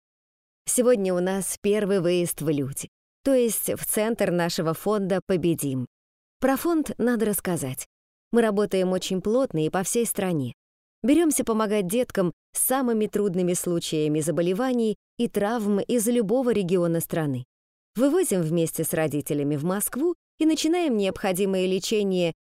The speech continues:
либо у нас в России, либо за границей.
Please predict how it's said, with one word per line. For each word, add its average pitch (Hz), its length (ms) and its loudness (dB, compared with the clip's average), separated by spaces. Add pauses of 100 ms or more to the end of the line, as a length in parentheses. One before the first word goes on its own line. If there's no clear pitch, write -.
(140)
либо 208 460 2
у 175 100 0
нас 185 380 0
в 254 40 -2
России, 233 480 -2 (200)
либо 262 240 4
за 190 120 2
границей. 143 640 -2